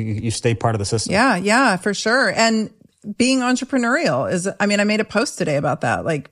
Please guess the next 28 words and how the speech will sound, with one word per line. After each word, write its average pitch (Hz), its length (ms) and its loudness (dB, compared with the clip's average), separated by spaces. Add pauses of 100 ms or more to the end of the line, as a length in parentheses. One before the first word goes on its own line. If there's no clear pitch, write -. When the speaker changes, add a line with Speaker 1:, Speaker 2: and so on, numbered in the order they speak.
(640)
Speaker 2:
you 196 100 0
know, 185 100 2
being 196 220 0
an 226 80 0
entrepreneur 202 500 0
is 220 80 0
a 160 60 -2
real 180 180 0
flex. - 520 -4
Not 170 320 0
being 196 240 0
dependent 180 400 -2
on 160 160 -4
s-, - 140 -6 (460)
imagine 277 400 4
how 320 140 2
many 269 160 2
people 226 340 -2
wouldn't 190 440 0
have 185 160 0
been 180 160 0
privy 180 240 0
to 165 80 -2
mandates 156 560 -4
if 156 260 -4
they 156 320 -2
had 165 320 -2
been 156 420 -2